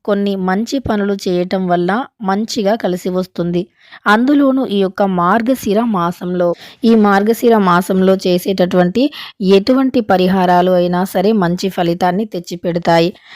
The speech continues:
అయితే ఈ యొక్క మార్గశిర మాసంలో శుక్రవారం అనేది లక్ష్మీదేవికి అత్యంత ప్రీతికరమైనటువంటి రోజు. లక్ష్మీదేవికి ఎంతో ఇష్టమైనటువంటి మార్గశిర శుక్రవారం రోజున మర్చిపోకుండా ఈ పరిహారాలు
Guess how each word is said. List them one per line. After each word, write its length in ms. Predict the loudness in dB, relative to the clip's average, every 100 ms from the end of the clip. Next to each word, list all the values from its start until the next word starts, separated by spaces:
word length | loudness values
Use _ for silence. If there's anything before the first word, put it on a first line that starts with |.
| -6
అయితే 300 | 2 2 2
ఈ 140 | -2 0
యొక్క 240 | 0 0
మార్గశిర 760 | -2 0 2 2 0 -2 0 0
మాసంలో 600 | 0 0 0 -2 -2 -2
శుక్రవారం 760 | -2 -8 -6 -4 0 0 0
అనేది 320 | -4 -6 -4 -4
లక్ష్మీదేవికి 1040 | -4 -4 -8 -6 -4 -2 -2 -4 -4 -6 -4
అత్యంత 480 | -10 _ -6 -6 -4
ప్రీతికరమైనటువంటి 1300 | -6 -4 -6 -4 -4 -2 -2 -4 -4 -4 -4 -6 -4 -2
రోజు. 340 | -2 -4 -8 -12 _ _ _ -2
లక్ష్మీదేవికి 840 | 0 0 -4 -2 2 2 0 -2
ఎంతో 480 | 0 0 0 -2 -2
ఇష్టమైనటువంటి 960 | -2 -4 -4 -2 0 -2 -2 -2 -2
మార్గశిర 680 | -2 0 0 2 0 0 -4
శుక్రవారం 760 | -4 -6 -6 -2 2 2 2 0
రోజున 400 | 0 0 0 0 -2 -20 -20 -4
మర్చిపోకుండా 920 | 0 0 0 -10 -4 -4 -4 -4 0
ఈ 180 | 0 -2
పరిహారాలు 760 | -4 -2 -2 -2 -2 -2 -2